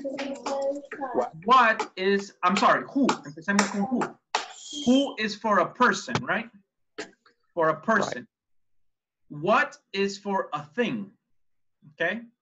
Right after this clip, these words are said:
Speaker 2: When is for time. Where is for place. How is for something.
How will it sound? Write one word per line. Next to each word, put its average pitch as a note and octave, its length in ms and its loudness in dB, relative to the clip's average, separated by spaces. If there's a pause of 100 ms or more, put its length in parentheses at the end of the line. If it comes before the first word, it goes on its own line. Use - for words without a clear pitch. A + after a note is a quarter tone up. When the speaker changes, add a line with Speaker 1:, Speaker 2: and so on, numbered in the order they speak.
(640)
Speaker 2:
When A#3+ 640 -2
is F3+ 200 -4
for D#3 220 -2
time. D#3 560 -6 (1600)
Where G#3 880 2 (100)
is E3 160 -6
for E3 200 -2
place. - 600 -6 (1120)
How A3 760 2 (440)
is E3 220 -8
for E3+ 680 2
something. A3+ 640 -6